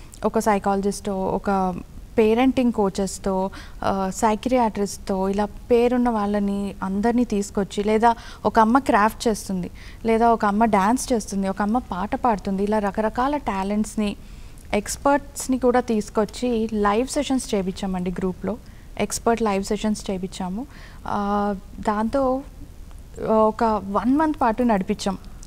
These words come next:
లాస్ట్ ఇయర్ మార్చ్‌లో. దాంతో ప్రెషర్ తక్కువైంది. So నెమ్మది నెమ్మదిగా ఏం చేసామంటే మహాభారతం తంబోలా, ఆ, దేవి భాగవతం తంబోలా, మ్, రామాయణం తంబోలా, ఉమెన్స్ డేకి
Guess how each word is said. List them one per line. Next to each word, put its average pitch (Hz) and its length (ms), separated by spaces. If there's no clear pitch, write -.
లాస్ట్ 208 420
ఇయర్ 214 140
మార్చ్‌లో. 185 460
దాంతో 254 340
ప్రెషర్ 269 440
తక్కువైంది. 202 480
So 285 100
నెమ్మది 262 380
నెమ్మదిగా 277 380
ఏం 220 260
చేసామంటే 214 760
మహాభారతం 220 600
తంబోలా, 190 480
ఆ, 202 200
దేవి 220 500
భాగవతం 208 540
తంబోలా, 185 560
మ్, 214 260
రామాయణం 254 500
తంబోలా, 190 580
ఉమెన్స్ 262 400
డేకి 254 400